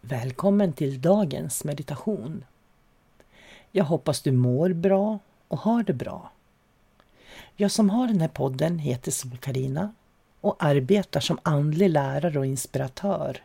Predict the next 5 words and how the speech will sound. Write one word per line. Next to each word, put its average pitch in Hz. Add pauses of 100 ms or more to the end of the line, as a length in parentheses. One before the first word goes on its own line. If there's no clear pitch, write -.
(120)
i 127
Sverige. 165 (1300)
Jag 160
har 160
Reiki-podden 165